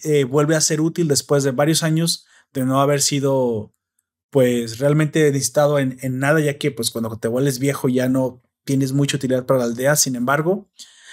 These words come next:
sus habilidades pulidas a través del tiempo vuelven a ser útiles y muy probablemente esenciales para los planes científicos de, de Senku, ya que él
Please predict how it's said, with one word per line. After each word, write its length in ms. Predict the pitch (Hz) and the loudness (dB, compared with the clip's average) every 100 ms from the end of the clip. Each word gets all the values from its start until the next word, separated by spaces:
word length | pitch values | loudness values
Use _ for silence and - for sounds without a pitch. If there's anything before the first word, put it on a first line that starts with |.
| - | -10
sus 240 | - 139 | -4 0
habilidades 480 | 139 135 139 151 147 | 0 0 0 0 0
pulidas 440 | - 143 139 147 143 | -4 -2 2 0 0
a 40 | |
través 200 | 135 135 | -2 0
del 140 | 139 | 0
tiempo 360 | 139 135 143 143 | 0 -4 -2 -2
vuelven 400 | 131 147 160 147 | 2 2 2 0
a 80 | 127 | -2
ser 220 | - 139 | -2 -2
útiles 380 | 139 156 156 - | 0 0 -2 0
y 280 | 208 269 - _ _ _ _ | 0 0 -2 _ _ _ _
muy 140 | 151 156 | -2 0
probablemente 840 | 165 156 151 156 - 156 143 - - | 2 2 2 -2 0 0 0 -4 -4
esenciales 960 | 139 - 127 117 147 151 196 - - _ _ _ - | -2 0 -2 0 2 2 0 -6 -14 _ _ _ -2
para 200 | 143 131 | 0 2
los 160 | 127 | 0
planes 280 | - 139 147 | -2 0 0
científicos 840 | 139 120 135 131 135 127 - _ _ _ _ - | -2 -4 -4 -2 0 -2 -4 _ _ _ _ -8
de, 1000 | 127 127 117 110 107 104 95 - - 127 | 0 2 2 0 0 -2 -4 -8 -12 -10
de 100 | 123 | -4
Senku, 520 | - 143 139 185 185 - - | 0 0 0 -2 -4 -20 -12
ya 200 | 135 143 143 | -2 -2 2
que 260 | 143 143 | 2 2
él 400 | 147 143 143 - | 2 -2 -4 -8